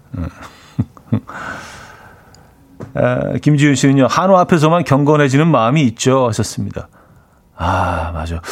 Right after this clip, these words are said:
좀 작아져. 사람이 좀 작아져. 아, 한우 앞에선, 아, 왜 그렇지? 좀, 좀 작아져요. 그쵸?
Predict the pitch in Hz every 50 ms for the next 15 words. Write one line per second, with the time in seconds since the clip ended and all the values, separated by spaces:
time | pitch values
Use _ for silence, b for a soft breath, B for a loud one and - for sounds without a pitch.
0 | B B B B B B - 160 160 123 - - - 139 156 180 170 131 131 90
1 | - - _ _ - 107 - 139 143 147 143 147 147 131 131 117 - 98 95 107
2 | 113 123 113 110 95 107 113 123 160 190 190 165 143 151 143 123 143 175 180 -
3 | 80 B B B B B B B B B B B B B B B B B - 123
4 | 135 113 107 127 156 180 165 - - 139 156 208 190 135 - - 196 202 147 -
5 | 127 120 151 185 190 143 143 139 131 156 202 165 110 87 80 82 - - 117 -
6 | - 139 151 196 233